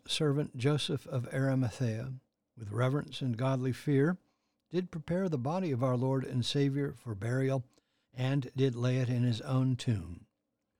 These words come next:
Grant, we beseech thee, to us, thy faithful people, grace and courage to love and serve Jesus with sincere devotion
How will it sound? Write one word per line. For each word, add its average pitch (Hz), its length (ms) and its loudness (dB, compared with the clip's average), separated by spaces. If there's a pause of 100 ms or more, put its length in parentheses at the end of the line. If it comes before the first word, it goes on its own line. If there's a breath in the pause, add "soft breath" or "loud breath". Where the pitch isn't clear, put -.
(560)
Grant, 127 300 0
we 139 120 -2
beseech 127 500 0
thee, 143 280 0
to 139 200 -4
us, - 440 -4
thy 123 240 -2
faithful 147 480 -2
people, 151 500 0 (400 soft breath)
grace 175 540 -4
and 101 200 -6
courage 156 460 2
to 117 100 -4
love 131 440 0
and 117 140 0
serve 131 320 2
Jesus 143 520 0
with 120 140 -6
sincere 185 440 0
devotion 113 540 0